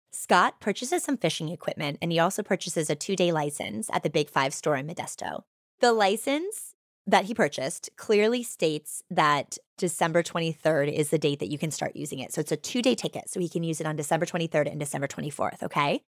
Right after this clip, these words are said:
This was also the date that he decided to D I Y a cement acre.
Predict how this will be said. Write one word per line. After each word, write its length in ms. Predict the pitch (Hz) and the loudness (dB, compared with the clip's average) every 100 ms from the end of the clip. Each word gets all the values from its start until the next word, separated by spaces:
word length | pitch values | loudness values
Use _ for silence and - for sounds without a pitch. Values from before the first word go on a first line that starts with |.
| _ _ _ | _ _ _
This 100 | 247 | 2
was 160 | 320 285 | 2 2
also 260 | 208 208 262 | 2 2 0
the 80 | 247 | 0
date 240 | 175 170 | 2 0
that 120 | 175 | -2
he 120 | 165 | 0
decided 400 | 165 156 156 160 - | 0 2 2 2 -2
to 120 | 151 | -8
D 180 | - 151 | -2 2
I 160 | 156 | 2
Y 520 | 160 139 98 147 175 - | 2 2 2 2 0 0
a 80 | 147 | -2
cement 440 | - 151 151 - | -2 -2 -2 -4
acre. 420 | - 143 - 269 | -8 -10 0 2